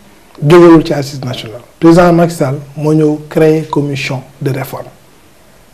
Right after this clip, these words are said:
Donc commission am la. Moo ko financé tamit.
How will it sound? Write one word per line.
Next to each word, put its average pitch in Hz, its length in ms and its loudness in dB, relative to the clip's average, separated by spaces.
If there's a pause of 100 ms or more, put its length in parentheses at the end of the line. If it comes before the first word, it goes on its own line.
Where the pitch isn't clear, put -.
(360)
Donc 135 180 -4
commission 143 400 0
am 131 140 -4
la. - 80 -16 (880)
Moo 170 200 6
ko 185 100 4
financé 156 480 2
tamit. 117 260 -10